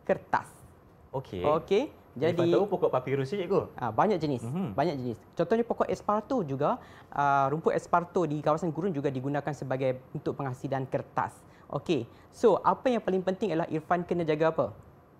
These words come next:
Speaker 2: Jaga pembalakan, cikgu.
Speaker 1: Ya, kita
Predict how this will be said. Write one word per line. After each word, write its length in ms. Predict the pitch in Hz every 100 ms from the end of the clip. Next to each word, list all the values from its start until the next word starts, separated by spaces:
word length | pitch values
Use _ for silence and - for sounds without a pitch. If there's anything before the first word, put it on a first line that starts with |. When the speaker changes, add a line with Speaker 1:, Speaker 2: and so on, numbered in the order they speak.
| - - - _ -
Speaker 2:
Jaga 400 | 82 90 151 208 - - - - - -
pembalakan, 480 | 113 101 87 117 156
cikgu. 240 | 120 147 - - -
Speaker 1:
Ya, 160 | 127 - - - -
kita 420 | - 196 220 208